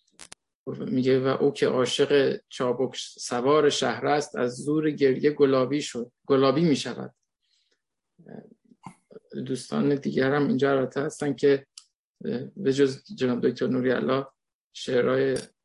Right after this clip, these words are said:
نصیر نصیری رو خوب می‌شناسن. اه، تا، تا اینکه آقای مصداقی برگردن،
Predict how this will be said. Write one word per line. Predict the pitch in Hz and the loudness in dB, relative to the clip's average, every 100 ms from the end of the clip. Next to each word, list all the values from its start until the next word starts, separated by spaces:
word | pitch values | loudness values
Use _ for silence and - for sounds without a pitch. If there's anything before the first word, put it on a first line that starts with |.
| _ | _
نصیر | 127 117 - - | -8 -8 -6 -4
نصیری | - - - 123 | -4 -4 -4 0
رو | 135 | 0
خوب | 131 - - | -2 -10 -4
می‌شناسن. | 113 - - - - - _ _ _ _ _ _ _ _ 190 - | -4 -4 -8 -8 -10 -10 _ _ _ _ _ _ _ _ -18 -12
اه، | 185 180 175 185 _ - - _ _ _ | -10 -10 -12 -16 _ -20 -20 _ _ _
تا، | 131 | -4
تا | 127 - 131 | -4 -4 -2
اینکه | 123 131 139 131 - | -2 -2 0 0 0
آقای | 143 135 131 135 | -2 -2 0 0
مصداقی | 131 127 - 135 127 127 | -2 -4 -6 -6 -4 -4
برگردن، | 127 123 123 127 123 135 143 151 | -2 -2 -2 -2 0 0 0 -2